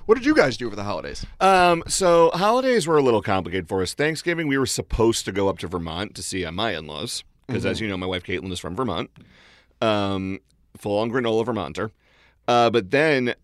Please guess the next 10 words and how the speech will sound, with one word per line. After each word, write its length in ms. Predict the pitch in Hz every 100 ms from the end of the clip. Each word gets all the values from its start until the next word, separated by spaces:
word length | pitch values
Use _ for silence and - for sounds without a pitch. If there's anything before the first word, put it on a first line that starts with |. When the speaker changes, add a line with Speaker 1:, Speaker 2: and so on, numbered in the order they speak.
| _
Speaker 2:
Caitlin 380 | - 135 127 117
broke 220 | 117 113
her 120 | 104 98
leg, 600 | 120 180 104 92 98 90 - -
uh, 260 | 107 104 101
beginning 360 | 101 101 110 107
in 80 |
November. 640 | 98 98 117 165 107 80 87
Speaker 1:
Right. 600 | 98 101 107 131 - -
Speaker 2:
And, 420 | 110 104 104 98